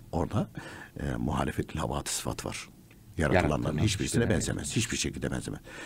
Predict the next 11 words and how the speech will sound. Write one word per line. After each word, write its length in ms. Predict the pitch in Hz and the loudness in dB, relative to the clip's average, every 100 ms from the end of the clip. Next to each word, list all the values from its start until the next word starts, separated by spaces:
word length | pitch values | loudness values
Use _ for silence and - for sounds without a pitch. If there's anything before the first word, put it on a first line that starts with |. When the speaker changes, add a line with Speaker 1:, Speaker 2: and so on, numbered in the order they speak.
| - - | -12 6
Speaker 1:
Sen 280 | 202 226 | 10 12
doğrudan 360 | 156 160 180 226 | 12 12 12 12
doğruya 260 | 147 175 185 | 12 12 12
birisine 380 | 156 160 214 190 | 12 12 12 12
benzetiyorsun. 720 | 190 202 202 226 208 - - - - - - - - - | 12 12 12 12 12 12 4 -8 -20 -20 -20 -20 -20 -2
Ve 80 | 92 | 12
onda 340 | 127 147 180 226 | 12 12 12 12
da 60 | |
aynı 180 | 180 196 | 12 12
şekilde 400 | 165 156 151 220 | 12 12 12 12
böyle, 320 | 180 143 220 | 12 12 10